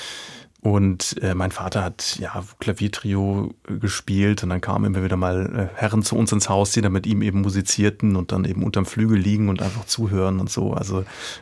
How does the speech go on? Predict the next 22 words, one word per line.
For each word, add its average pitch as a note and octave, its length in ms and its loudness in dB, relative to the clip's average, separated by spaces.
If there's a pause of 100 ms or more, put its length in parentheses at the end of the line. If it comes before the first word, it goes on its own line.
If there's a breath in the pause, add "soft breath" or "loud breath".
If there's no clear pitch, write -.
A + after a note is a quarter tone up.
ja, F#2+ 180 -4
das F#2+ 220 -2
sind F#2 140 -2
natürlich - 440 -6
alles - 220 -6
so F2 340 -6
sehr, F#2 300 -4
sehr G2 220 0
prägende, G#2 640 0
frühe A2 720 4 (420 loud breath)
Erinnerungen. G2 880 4
Also G2 260 0
Musik G2 480 2
war G#2+ 100 2
einfach G2+ 260 -2
immer G#2+ 260 2
so G2+ 160 2
bei G2 160 4
mir G2 220 4
da F#2 260 0
und G2+ 240 -2
um, G2 260 -2